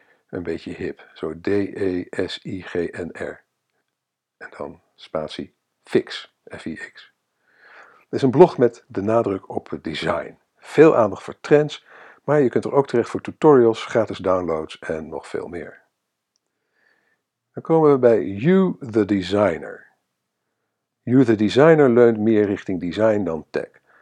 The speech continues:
En de doelgroep bestaat vooral uit freelance ontwerpers, maar als inspiratiebron voor webmasters ook heel geschikt. En dan First Webdesigner.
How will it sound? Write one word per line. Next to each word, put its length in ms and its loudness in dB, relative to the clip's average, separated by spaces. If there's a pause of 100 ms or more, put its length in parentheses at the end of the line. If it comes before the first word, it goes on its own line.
(200)
En 140 -10
de 80 -6
doelgroep 300 0
bestaat 380 -2
vooral 260 -2
uit 140 -8
freelance 560 0
ontwerpers, 760 -8 (320)
maar 280 4
als 160 -2
inspiratiebron 920 -6
voor 160 -10
webmasters 640 -4
ook 220 -6
heel 340 -2
geschikt. 560 -14 (2500)
En 160 -16
dan 300 -8 (520)
First 640 6
Webdesigner. 1000 -4